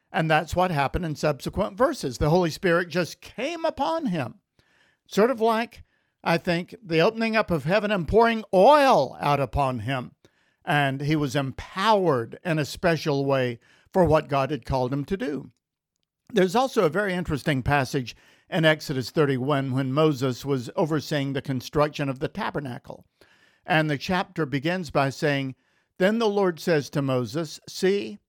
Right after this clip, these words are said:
I have chosen Bezalel, and I have filled him with the Spirit of God, with wisdom and with understanding, with knowledge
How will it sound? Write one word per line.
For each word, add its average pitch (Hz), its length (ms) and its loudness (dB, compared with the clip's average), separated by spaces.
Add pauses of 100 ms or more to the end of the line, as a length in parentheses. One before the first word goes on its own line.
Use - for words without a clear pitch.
(420)
I 165 100 0
have 147 180 0
chosen 147 560 0 (260)
Bezalel, 156 840 0 (260)
and 165 200 0
I 147 160 4
have 143 160 0 (200)
filled 240 380 2
him 127 540 -4 (260)
with 180 200 2
the 175 100 2
Spirit 233 500 2
of 180 200 -2
God, 135 340 2
with 147 260 0
wisdom 190 500 2
and 143 160 0
with 135 140 -4
understanding, 156 800 0
with 143 240 0
knowledge 185 540 0